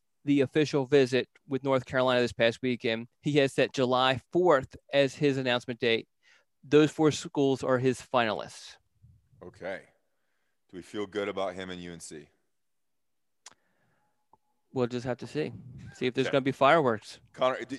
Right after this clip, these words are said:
Speaker 2: do you, okay, how about this? I mean, if he commits to U N C, is he a guy that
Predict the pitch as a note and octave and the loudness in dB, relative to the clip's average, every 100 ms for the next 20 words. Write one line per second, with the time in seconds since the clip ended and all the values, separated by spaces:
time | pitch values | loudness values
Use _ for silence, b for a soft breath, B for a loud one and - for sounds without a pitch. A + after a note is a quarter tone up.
0 | A#2+ C#3 - - A2+ G2+ F#2+ A#2 G2 F2+ | -12 -14 -14 -6 -2 -2 -2 -4 -2 -4
1 | D2 - _ _ _ - F#2+ F2+ F2 D#2+ | -6 -16 _ _ _ -16 -10 -10 -12 -14
2 | F#2 G#2+ - F#2+ F#2 - F#2 F#2 C#3+ F#3+ | -10 -10 -8 -10 -10 -10 -10 -10 -10 -6
3 | F#3 F3+ F3 C#3 C3 A2 | 0 2 2 0 -2 -2